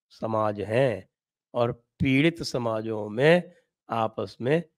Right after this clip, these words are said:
वैसे ही एक सामंजस्य होता है जो यहाँ भी दिख रहा है। इसलिए पंचमक्कारों,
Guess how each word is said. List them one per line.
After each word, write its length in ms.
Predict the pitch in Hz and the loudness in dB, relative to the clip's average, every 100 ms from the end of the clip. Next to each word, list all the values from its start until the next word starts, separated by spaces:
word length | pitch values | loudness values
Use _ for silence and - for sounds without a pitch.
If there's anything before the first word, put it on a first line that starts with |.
| _ _ 135 | _ _ 2
वैसे 420 | 131 120 123 110 | 2 2 -2 -2
ही 340 | 110 185 190 - | 0 0 0 -2
एक 200 | 139 139 | -4 -4
सामंजस्य 720 | - 113 107 107 123 127 - | -8 -6 -6 -6 -6 -6 -6
होता 260 | 101 98 135 | -8 -4 -4
है 180 | 170 285 | -4 -4
जो 100 | 131 | -6
यहाँ 320 | 113 98 101 | -6 -8 -6
भी 180 | 131 - _ _ - | -6 -6 _ _ -10
दिख 260 | 104 98 | -8 -8
रहा 240 | 98 90 87 | -8 -8 -8
है। 260 | 85 90 | -12 -14
इसलिए 260 | 101 - 123 | -14 -8 -6
पंचमक्कारों, 960 | - 120 113 113 104 113 110 208 320 | -4 -6 -6 -8 -8 -2 6 6 6